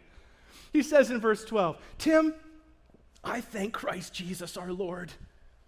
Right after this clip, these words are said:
I, I'm so thankful for him, buddy, who strengthened me, because he considered me faithful." And if you have a, an E S V, it's even better here.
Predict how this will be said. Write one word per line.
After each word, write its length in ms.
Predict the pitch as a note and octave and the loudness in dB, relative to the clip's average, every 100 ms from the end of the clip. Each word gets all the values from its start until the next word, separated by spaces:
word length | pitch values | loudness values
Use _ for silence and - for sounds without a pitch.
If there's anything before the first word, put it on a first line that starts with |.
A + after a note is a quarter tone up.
| _ _ _ _ - - _ - | _ _ _ _ -20 -20 _ -4
I, 160 | C#4 B3+ | 0 2
I'm 180 | C#4 | 2
so 180 | C4+ A3+ | 2 0
thankful 480 | F#3+ F#3 G#3 G#3+ A3+ | -2 -6 -6 -6 -10
for 300 | G#3 B3 B3 | -10 -10 -6
him, 100 | A#3 | -6
buddy, 380 | A#3 A#3 C4 - - _ _ _ _ _ - | -6 -6 -6 -8 -18 _ _ _ _ _ -2
who 140 | B3 | 0
strengthened 840 | A#3+ - - A#3+ D4 - F#3+ D#3+ D3 | 0 -4 -2 0 0 -2 -4 -4 -10
me, 360 | D#3 E3 F#3+ - _ - _ - _ _ - - - - | -14 -16 -18 -20 _ -20 _ -20 _ _ -20 -20 -10 -4
because 360 | - D4+ A#3+ | 0 2 4
he 100 | D#4+ | 2
considered 680 | E4+ F4+ - - D4+ D4+ A#3+ | 2 0 0 2 2 4 2
me 280 | G#3 C4+ C#4+ | 2 2 2
faithful." 600 | C4 C4 B3 B3 - F#3 | 0 -2 -2 -2 -4 -2
And 100 | F#3+ | -2
if 60 | A#3+ | -2
you 80 | |
have 180 | B3+ B3+ | -2 0
a, 220 | A#3+ G3+ F#3 | 0 -2 -2
an 100 | G#3 | -2
E 120 | A3+ | 0
S 180 | F#3+ D#3 | -2 -4
V, 240 | D#3+ A3 | -4 -2
it's 140 | F#3 | -2
even 220 | B3 F#3+ D#3+ | -2 -4 -2
better 280 | F3 G3 | 0 0
here. 320 | F3 E3 E3 | -2 -2 -2